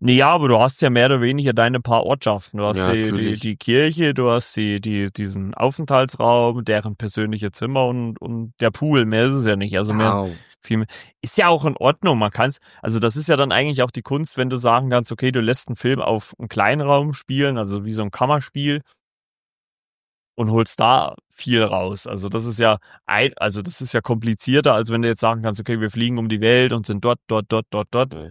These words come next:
Speaker 1: Ne? Da ist, das ist ja anspruchsvoller, daraus was Spannendes zu machen, ne? Als, ähm, ja, als wenn du hier durch die Welt reist, sag ich jetzt mal.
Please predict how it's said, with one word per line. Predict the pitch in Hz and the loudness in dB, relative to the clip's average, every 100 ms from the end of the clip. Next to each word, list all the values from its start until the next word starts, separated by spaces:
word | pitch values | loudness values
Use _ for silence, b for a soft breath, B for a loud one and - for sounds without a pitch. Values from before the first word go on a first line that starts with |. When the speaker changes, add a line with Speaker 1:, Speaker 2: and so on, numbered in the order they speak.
| - | -10
Speaker 1:
Ne? | 107 113 B B B | -6 -6 B B B
Da | 95 | -4
ist, | 95 - - | -4 -10 -8
das | 104 - | -4 0
ist | |
ja | 117 | 2
anspruchsvoller, | 123 131 135 117 120 117 110 | 2 -2 -6 -4 0 0 2
daraus | - 120 143 131 - | 4 4 4 2 0
was | 101 | -4
Spannendes | - 104 104 98 - | 0 0 0 -6 -6
zu | 98 | -4
machen, | 98 113 131 117 | -2 -2 -2 -4
ne? | 110 117 b b b _ | -4 -4 b b b _
Als, | 101 101 104 - - | 2 2 2 -2 -2
ähm, | 98 101 101 98 95 - _ _ _ _ _ _ | 0 2 0 -2 -6 -10 _ _ _ _ _ _
ja, | 95 101 | 0 0
als | 71 104 | 0 -4
wenn | 104 | -6
du | 104 | -4
hier | 104 | -4
durch | 107 104 | -4 -4
die | 98 | -2
Welt | 101 117 | -2 -2
reist, | 82 87 - | -6 -6 -6
sag | - 90 | -6 -6
ich | 92 | -8
jetzt | 92 - | -12 -10
mal. | 87 | -12